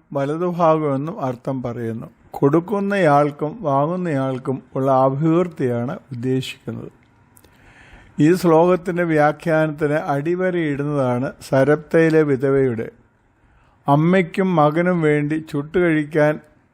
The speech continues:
വെച്ചിരുന്ന അവസാന അപ്പത്തിൻ്റെ മാവിൽ നിന്ന് ഒരംശം ഏലിയായ്ക്ക് കൊടുത്തപ്പോൾ സംഭവിച്ചത്.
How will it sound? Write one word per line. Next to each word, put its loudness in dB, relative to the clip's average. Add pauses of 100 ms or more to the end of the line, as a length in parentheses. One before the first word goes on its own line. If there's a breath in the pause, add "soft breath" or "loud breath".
(720 soft breath)
വെച്ചിരുന്ന 2
അവസാന 4
അപ്പത്തിൻ്റെ -2
മാവിൽ -4
നിന്ന് -4 (180)
ഒരംശം 0
ഏലിയായ്ക്ക് 2
കൊടുത്തപ്പോൾ -6
സംഭവിച്ചത്. -6